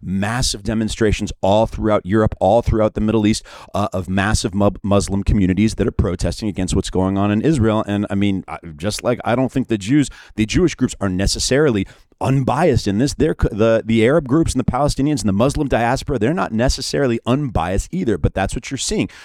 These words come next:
So looking at this and how these, the offshoots of the two participants in this battle, meaning, you know, Muslims, uh, across the world who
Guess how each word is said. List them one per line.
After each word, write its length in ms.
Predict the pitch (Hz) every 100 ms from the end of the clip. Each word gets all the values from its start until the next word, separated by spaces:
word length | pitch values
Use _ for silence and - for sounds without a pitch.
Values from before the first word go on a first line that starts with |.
| -
So 180 | - 120
looking 400 | 196 - 254 -
at 200 | 156 -
this 160 | 113 113
and 100 | -
how 240 | 110 127
these, 240 | 107 107 - - -
the 160 | 110 -
offshoots 540 | 104 143 - - 95 -
of 140 | 92
the 100 | 90
two 180 | - 233
participants 800 | - 90 - - - - 80 -
in 120 | 80
this 160 | 73 -
battle, 380 | 69 73 82 90
meaning, 300 | 92 90 87 - -
you 80 |
know, 160 | 92 82
Muslims, 640 | 87 98 101 110 104 101 -
uh, 220 | 98 87 -
across 400 | 90 - 98 -
the 80 | 95
world 300 | 98 95 -
who 200 | 110